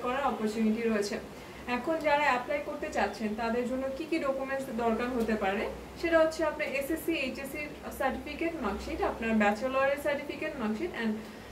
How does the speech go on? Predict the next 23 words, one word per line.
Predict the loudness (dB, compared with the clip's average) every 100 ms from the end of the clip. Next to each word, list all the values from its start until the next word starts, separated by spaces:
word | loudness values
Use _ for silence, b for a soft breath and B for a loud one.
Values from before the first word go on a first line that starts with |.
| B
আহ, | 2 4 4 4 0
এটা | 2 2
মো-, | 0 -4
মাথায় | -4 -4 -2
রাখবেন | 0 0 0 -2
যে | 2
আপনার | 0 0 -2
ব্যাচেলর | 0 0 0 0 0
থেকে | -2 -4
সেটা | -4 -2 -2
আপনি | -2 0
ন্যাশনাল | 0 0 -4
ইউনিভার্সিটি | 0 2 2 0
হন | 0 0
বা | -2 0
পাবলিক | 2 2 2
ইউনিভার্সিটি | -2 -2 -4 -4 -4
হন | -4 -4 -8 B B 0
or | 2
whatever, | 4 2 2 2 0 0
আহ, | 2 4 4 2 4
প্রাইভেট | 4 4 2
ইউনিভার্সিটি, | 0 0 -2 -2 -2